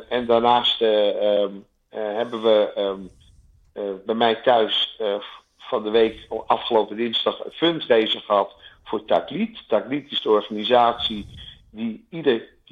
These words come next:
kind, eh, eh, in Nederland, eh, maar ook in de hele wereld, die, eh, eh, één, die, eh, één o-, Joodse opa of oma heeft en die in aanmerking komt, eh, voor de wet op rechten van terugkeer,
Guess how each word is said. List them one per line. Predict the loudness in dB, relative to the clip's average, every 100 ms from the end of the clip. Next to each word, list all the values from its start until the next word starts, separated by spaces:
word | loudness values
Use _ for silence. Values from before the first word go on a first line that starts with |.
| -18
kind, | -4 -4 -4 -8 -8
eh, | 0 2 4 2 0 -2 0 2 2 0
eh, | -2 _ _ _
in | -12 -4
Nederland, | 2 2 2 0 0 -2 -12 -20 _ _
eh, | -4 -2 -2 0
maar | 0
ook | 0
in | 0
de |
hele | 0 0
wereld, | 0 2 2 2 -4 -10 -20 -20 -12
die, | -8 -4
eh, | 0 2 2
eh, | -2 -6 -10 -6 -6 -6
één, | 0 2 2 -2
die, | -6 -6 -8
eh, | -4 -2 -2 -4 -6
één | -2 -2 -2 2
o-, | 4 4 0 -4
Joodse | 2 2 2 2
opa | 4 4 2
of | 2
oma | 4 4 2
heeft | -2 -6 -12 _ _ -20 _
en | -6 -4
die | -4 -6
in | 0
aanmerking | 4 4 4 -2 -4 -6
komt, | -2 -2 -2 -6
eh, | -6
voor | -4 -4
de | -2
wet | 0 0 0
op | -6
rechten | -4 -4 -6
van | -8 -8
terugkeer, | -2 -2 -2 -4 -2 0 0